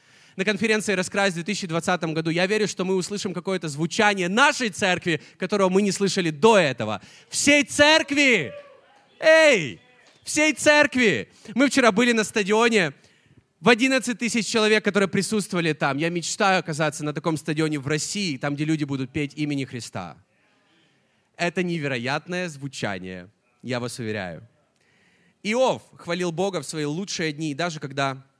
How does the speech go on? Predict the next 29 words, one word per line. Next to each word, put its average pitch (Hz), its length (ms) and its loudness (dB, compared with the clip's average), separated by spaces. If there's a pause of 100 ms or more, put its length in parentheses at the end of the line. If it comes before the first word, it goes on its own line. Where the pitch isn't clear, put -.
(320)
несчастья 160 640 -4
пришли 123 320 -8
в - 20 -8
его 98 200 -8
жизнь. 90 340 -10 (760)
Это 175 200 -4
книга 208 320 -2
Иова, 196 460 0
сорок 196 320 0
две 170 140 -2
главы, 151 300 -4
большая 190 460 -2
книга. 143 420 -8 (380)
В - 100 -20
первой 233 320 2
главе, 175 520 0
двадцать 190 320 -2
первом 202 180 -2
стихе 185 320 -8
говорится: 156 560 -6 (320)
"Нагим 185 300 0
я 233 100 2
вышел 196 320 -2
из 156 100 -4
чрева 190 360 -2
матери", 170 380 -4
это 139 200 -8
говорит 151 400 -8
Иов, 151 300 -6